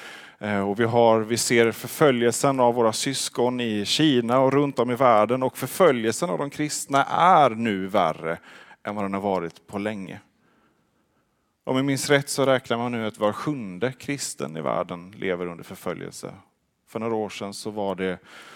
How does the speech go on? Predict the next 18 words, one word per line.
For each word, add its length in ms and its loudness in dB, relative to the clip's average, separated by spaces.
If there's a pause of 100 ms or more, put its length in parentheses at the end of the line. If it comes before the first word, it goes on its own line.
(120)
om 260 -18
det 60 -8
var 120 -6
var 120 -8
tjugonde 640 -6
eller 100 -10
något 200 -16
i 20 -12
den, 180 -14 (380)
eh, 60 -20 (400)
stilen. 300 -8
Så 120 -6
att 60 -8
det 280 0
är, 120 0 (1200)
det 120 0
är 300 0
också 400 -8